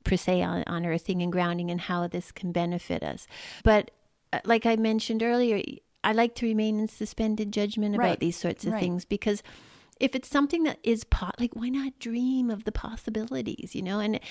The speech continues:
Speaker 1: and, you know, even with something like this, I, I really think your attitude or your mindset has something to do with it too,
Speaker 2: Mm-hmm.
Speaker 1: because,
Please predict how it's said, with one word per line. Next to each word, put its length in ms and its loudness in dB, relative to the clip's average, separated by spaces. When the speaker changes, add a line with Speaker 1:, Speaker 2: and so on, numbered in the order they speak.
Speaker 1:
and, 180 4
you 60 6
know, 300 4
even 280 6
with 160 6
something 380 0
like 220 -2
this, 220 2
I, 120 2
I 140 10
really 280 6
think 360 2
your 220 6
attitude 580 4
or 60 6
your 220 2
mindset 640 4
has 240 2
something 340 0
to 80 -2
do 180 2
with 180 -4
it 120 -2
too, 220 8
Speaker 2:
Mm-hmm. 40 4
Speaker 1:
because, 420 2